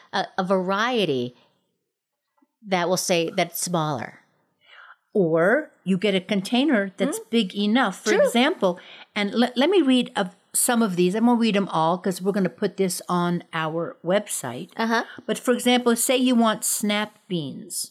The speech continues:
Speaker 2: right? You wanna put them in a container?
Speaker 1: Mm-hmm.
Speaker 2: A five-gallon window box.
Speaker 1: Oh, great.
Speaker 2: Yep. And then, uh, w-, we're also gonna write the varieties that you can grow well in there.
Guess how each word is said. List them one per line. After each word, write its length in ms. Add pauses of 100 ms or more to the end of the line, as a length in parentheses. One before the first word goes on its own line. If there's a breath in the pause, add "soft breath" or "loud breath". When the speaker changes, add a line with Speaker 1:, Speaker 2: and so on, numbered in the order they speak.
Speaker 2:
right? 400 (160)
You 100
wanna 160
put 140
them 140
in 60
a 40
container? 500
Speaker 1:
Mm-hmm. 240 (280 loud breath)
Speaker 2:
A 40
five-gallon 840
window 280
box. 520 (220)
Speaker 1:
Oh, 140
great. 460 (180)
Speaker 2:
Yep. 220 (460 loud breath)
And 260
then, 300 (100)
uh, 100
w-, 240
we're 180
also 280
gonna 200
write 300
the 80
varieties 880
that 120
you 160
can 200
grow 280
well 600
in 220
there. 240